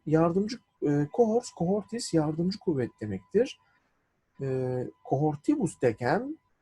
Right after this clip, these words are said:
ad mare relictis, burası bir ablativus absolutus demiştik. Ad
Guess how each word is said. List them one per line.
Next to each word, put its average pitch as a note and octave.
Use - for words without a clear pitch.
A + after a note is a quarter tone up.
ad B2+
mare A#2+
relictis, A2
burası D3
bir C#3+
ablativus C3+
absolutus C3
demiştik. G#2
Ad G#3+